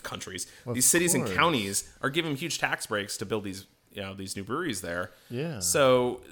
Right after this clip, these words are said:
Speaker 1: the equi-, the equipment is really that heart and gold of what those systems are, and yeah, that ain't cheap.
Speaker 2: No. <laughs>
Speaker 1: And it, you know, some, when they're building a facility like that, they're not,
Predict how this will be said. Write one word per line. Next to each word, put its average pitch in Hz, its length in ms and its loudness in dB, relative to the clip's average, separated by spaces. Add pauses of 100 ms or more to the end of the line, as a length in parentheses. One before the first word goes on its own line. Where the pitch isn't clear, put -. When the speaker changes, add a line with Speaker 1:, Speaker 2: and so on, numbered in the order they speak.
(540)
Speaker 1:
the 143 80 -2
equi-, - 340 2
the 131 120 0
equipment 139 360 2
is 104 120 -2
really 123 240 2
that 104 220 0
heart 110 200 2
and 107 80 -2
gold 117 260 4
of 98 180 -2 (220)
what 110 380 -4
those 104 240 0
systems 101 320 -4
are, 110 340 4
and 95 440 -4 (280)
yeah, 95 480 0
that 95 240 -2
ain't - 100 -12
cheap. 90 360 -6 (240)
Speaker 2:
No. 104 220 -2
<laughs> - 60 -20 (420)
Speaker 1:
And 107 140 2
it, 104 220 0
you 113 100 4
know, 110 140 2
some, 120 220 2
when 110 240 -2
they're 113 120 4
building 120 280 2
a 104 160 0
facility 107 500 -2
like 90 200 -10
that, 113 460 2 (240)
they're 110 260 2
not, 101 380 -2